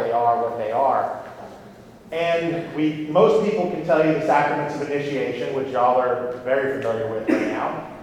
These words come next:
And then there's the sacraments of healing, but then there's these sacraments, and they don't quite fit in. And so we'll talk about that and what they are, and actually how pivotal these are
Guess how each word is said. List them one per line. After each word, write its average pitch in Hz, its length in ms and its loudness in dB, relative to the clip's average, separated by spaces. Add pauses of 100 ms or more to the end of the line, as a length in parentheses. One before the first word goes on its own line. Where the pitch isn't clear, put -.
(320)
And 143 140 -4
then 160 120 0
there's 151 180 2
the 143 80 -2
sacraments 143 540 2
of - 160 -8
healing, - 520 0 (540)
but 147 160 -2
then 165 220 2
there's 151 220 2
these 139 220 -2
sacraments, - 600 -4
and 127 160 -10
they 131 280 0
don't 165 480 2
quite 160 420 4
fit 139 160 2
in. - 420 -4
And 123 160 -12
so 131 140 -2
we'll 127 160 -4
talk 151 280 4
about 131 280 2
that 127 360 0
and - 280 -6 (260)
what 175 220 6
they 180 160 6
are, 160 520 2 (320)
and 151 500 -4
actually 185 440 -2
how - 500 0
pivotal 202 380 6
these 165 280 0
are 151 460 4